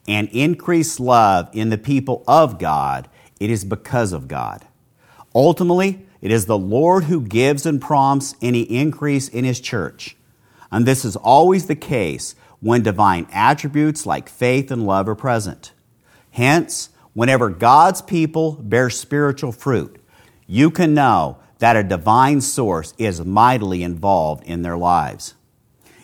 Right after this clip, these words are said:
It is God who makes all things to grow, to increase, and to prosper. And without him, nothing can. Barnes on this verse,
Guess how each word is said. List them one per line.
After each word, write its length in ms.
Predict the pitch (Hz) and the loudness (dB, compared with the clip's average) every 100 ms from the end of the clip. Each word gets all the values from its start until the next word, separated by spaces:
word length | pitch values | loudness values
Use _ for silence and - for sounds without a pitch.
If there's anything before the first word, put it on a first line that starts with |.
| - | -4
It 100 | 110 | 0
is 160 | 120 92 | 0 0
God 440 | 98 139 156 165 | 4 6 6 4
who 120 | 165 | 2
makes 320 | 151 143 135 - | 0 0 -4 -6
all 300 | 113 135 147 | 2 4 4
things 440 | 147 139 127 127 - | 0 -2 -2 -2 -4
to 100 | 123 | -10
grow, 500 | 98 110 98 60 - _ _ _ _ _ | -2 0 2 0 -10 _ _ _ _ _
to 200 | - 123 | -2 0
increase, 680 | 117 104 - 135 67 - - - | 0 -2 -2 -2 -2 -8 -14 -10
and 140 | 95 101 | -8 -6
to 60 | |
prosper. 600 | - 120 110 110 - - _ _ _ _ _ - | 0 4 4 2 -8 -16 _ _ _ _ _ -6
And 200 | 104 98 | -4 -2
without 460 | 92 131 143 143 | 2 4 6 4
him, 340 | 107 90 71 62 _ _ _ | 0 -8 -8 -14 _ _ _
nothing 440 | 95 101 98 90 82 | -2 -2 -2 -8 -8
can. 400 | 98 82 69 - _ _ _ _ _ _ _ _ - | -8 -8 -10 -16 _ _ _ _ _ _ _ _ -6
Barnes 420 | 113 127 143 135 | 2 4 4 2
on 200 | 135 120 | 2 2
this 200 | 123 117 | 0 -4
verse, 460 | 120 110 120 - | -4 -4 -4 -8